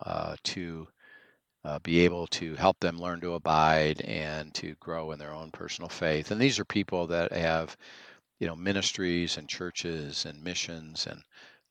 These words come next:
um, generally speaking, they have already have a built-in, let's say, body of people that are ready,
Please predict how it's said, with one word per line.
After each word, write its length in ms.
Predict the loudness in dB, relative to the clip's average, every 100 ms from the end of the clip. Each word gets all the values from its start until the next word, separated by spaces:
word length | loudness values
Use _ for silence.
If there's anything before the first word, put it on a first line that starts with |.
| -10
um, 520 | -6 -4 -4 -6 -10 _ _ -4
generally 380 | 4 4 4 0
speaking, 580 | 0 2 2 0 -2 -2
they 200 | 2 4
have 420 | 4 4 2 0 0
already 420 | 0 4 6 6
have 280 | 6 4 2
a 80 | -4
built-in, 680 | -2 -2 -2 -4 -4 -6 -14 _ -20 -20 -20 _ _ -4
let's 180 | -2 0
say, 340 | 2 2 2 2
body 380 | 6 8 8 4
of 120 | 0
people 420 | 2 2 2 -4 -2
that 160 | -4
are 160 | -4 -8
ready, 500 | 2 6 6 4 -2